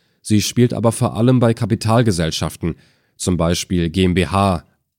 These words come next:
oder A G, eine Rolle. Da Eigentümer und Manager hier oftmals verschiedene Personen sind.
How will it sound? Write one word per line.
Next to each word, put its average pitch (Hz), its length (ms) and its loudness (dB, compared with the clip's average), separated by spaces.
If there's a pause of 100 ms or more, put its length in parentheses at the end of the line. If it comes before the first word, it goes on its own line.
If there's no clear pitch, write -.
(100)
oder 85 340 -4
A 85 60 -4
G, 92 440 0 (280)
eine 85 200 -4
Rolle. 80 300 -4 (1500)
Da 98 180 0
Eigentümer 123 460 2
und 104 200 0
Manager 113 480 2 (500)
hier 101 200 0
oftmals 101 540 2
verschiedene 113 480 2
Personen 101 520 2
sind. - 280 -10